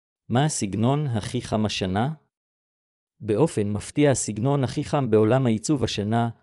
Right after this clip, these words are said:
הוא דווקא האנטיתזה לסגנונות החמים של השנים הקודמות. בשנה האחרונה התפרסם הסגנון המקסימליסטי,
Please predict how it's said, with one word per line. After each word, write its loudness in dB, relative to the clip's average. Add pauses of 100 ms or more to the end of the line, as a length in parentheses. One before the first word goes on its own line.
(120)
הוא -2
דווקא 0
האנטיתזה 2
לסגנונות -2
החמים -4
של -2
השנים 0
הקודמות. -6 (960)
בשנה -2
האחרונה -2
התפרסם -2
הסגנון -2
המקסימליסטי, -4